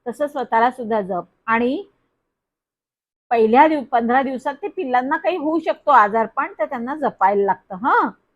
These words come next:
तर, अ, तो उपमन्यूचे प्रश्नही वेगळे असत. तो म्हणत, "गुरुजी, पावसाळा जवळ आला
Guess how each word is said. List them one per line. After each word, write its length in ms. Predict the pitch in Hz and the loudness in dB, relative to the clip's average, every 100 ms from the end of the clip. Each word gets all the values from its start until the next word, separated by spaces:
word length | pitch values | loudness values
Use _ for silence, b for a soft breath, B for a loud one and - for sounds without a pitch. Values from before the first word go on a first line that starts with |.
| _ _ _ _ _ _ _ 262 | _ _ _ _ _ _ _ -2
तर, 160 | 269 | -2
अ, 280 | 269 277 285 | 0 0 -2
तो 160 | 277 277 | -2 -4
उपमन्यूचे 720 | 269 240 285 285 294 277 302 | -4 0 0 0 -6 -6 -6
प्रश्नही 420 | 262 254 294 285 | -6 -8 -8 -4
वेगळे 280 | 269 254 269 | -4 -2 -4
असत. 180 | 247 262 | -6 -10
तो 320 | 247 _ 254 | -14 _ -6
म्हणत, 260 | 262 277 | -4 -4
"गुरुजी, 360 | 233 262 240 294 | 0 0 0 -6
पावसाळा 580 | 277 - 220 220 269 277 | -4 2 2 4 2 2
जवळ 260 | 262 262 | 2 4
आला 340 | 262 262 254 | 4 6 6